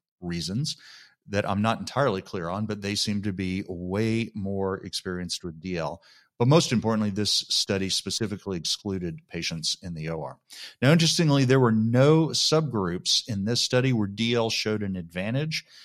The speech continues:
And the only thing, the only thing that said D L and V L are the same was operator experience.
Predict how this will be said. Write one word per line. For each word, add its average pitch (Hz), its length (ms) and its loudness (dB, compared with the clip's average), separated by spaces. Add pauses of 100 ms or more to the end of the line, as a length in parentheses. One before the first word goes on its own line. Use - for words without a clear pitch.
(160)
And 123 140 2
the 127 160 2 (120)
only 139 540 4
thing, 87 640 -4
the 113 220 -4
only 139 360 0
thing 101 440 -2 (120)
that 104 240 -6
said 101 440 0 (580)
D 123 240 2
L 117 340 2
and 98 180 -6
V 107 280 0
L 107 400 0
are 98 340 0
the 92 140 -4
same 131 640 0 (120)
was 104 300 -2
operator 98 540 -2
experience. - 920 -8